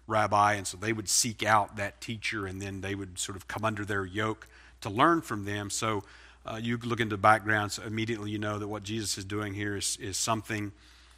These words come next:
um, unusual, and he calls them to,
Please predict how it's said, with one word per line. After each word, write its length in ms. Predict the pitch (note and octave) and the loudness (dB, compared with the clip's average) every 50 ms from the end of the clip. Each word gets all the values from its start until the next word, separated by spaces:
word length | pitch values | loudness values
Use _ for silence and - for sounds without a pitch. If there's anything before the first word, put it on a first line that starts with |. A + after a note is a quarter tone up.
| - - - | -20 -14 -6
um, 520 | B2 A2 G#2+ G#2 G#2 G2+ G2+ G2 F#2+ G2 F#2+ - - _ _ - - - - | -2 0 0 2 0 0 -2 -6 -8 -10 -14 -16 -20 _ _ -20 -18 -8 -4
unusual, 840 | A2 G#2+ G#2 G#2 A2+ A#2+ C3 C#3+ C3+ A#2+ C3 G#2+ G#2+ A2+ C3 B2+ - - | -2 -2 0 2 4 4 6 6 4 2 0 0 0 -2 -2 -4 -8 -10
and 400 | G#2 G#2 G#2+ G#2+ G#2+ G#2+ G#2 F#2+ | -8 -6 -4 -4 -4 -4 -6 -6
he 160 | F2+ A2+ G#2+ | -8 -8 -8
calls 340 | G2+ - - C#3+ C#3 D3 C3+ A#2+ | -6 -2 2 4 4 4 2 0
them 180 | C3+ B2 A2+ | -2 -4 -4
to, 80 | G#2 | -6